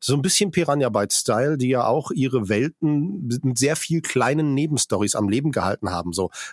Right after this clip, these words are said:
du gehst, ähm, ähm, in Häuserschluchten, findest Zettel, da stehen kleine Geschichten drin. Das ist das, das, was den Piranha Bytes Reiz für mich immer ausmacht.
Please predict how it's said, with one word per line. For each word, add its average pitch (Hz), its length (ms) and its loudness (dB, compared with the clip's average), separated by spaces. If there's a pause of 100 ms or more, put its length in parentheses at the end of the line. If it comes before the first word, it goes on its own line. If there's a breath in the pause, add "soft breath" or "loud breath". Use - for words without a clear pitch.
du 101 100 -4
gehst, 123 400 0 (100)
ähm, 147 280 -2
ähm, 139 240 0
in 143 180 0
Häuserschluchten, 156 540 0
findest 139 300 0
Zettel, 143 240 0
da 135 100 0
stehen 123 200 -2
kleine 127 220 0
Geschichten 123 460 -2
drin. 82 220 -4 (340 loud breath)
Das 127 140 0
ist 131 120 0
das, 127 160 2
das, - 220 0
was 113 200 -2
den 107 260 -4
Piranha 143 340 0
Bytes 92 260 -2
Reiz 87 200 -4
für 101 100 -4
mich 98 140 0
immer 101 160 0
ausmacht. 98 500 -2